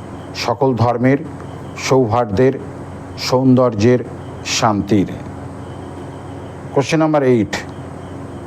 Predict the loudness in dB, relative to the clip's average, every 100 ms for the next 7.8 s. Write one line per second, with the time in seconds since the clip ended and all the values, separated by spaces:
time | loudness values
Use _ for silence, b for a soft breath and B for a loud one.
0 | -12 -12 -12 -10 -4 -2 0 2 4 4
1 | 6 4 4 4 2 2 4 6 4 4
2 | 0 -4 -10 -12 -12 -12 -14 -14 -12 -12
3 | -12 -14 -12 -12 -12 -12 -12 -12 -8 4
4 | 6 8 6 4 2 2 -2 -8 -8 0
5 | 4 6 6 6 4 4 0 -6 -12 -2
6 | 2 4 4 4 4 6 4 2 -4 -12
7 | -12 -12 0 4 6 4 2 -2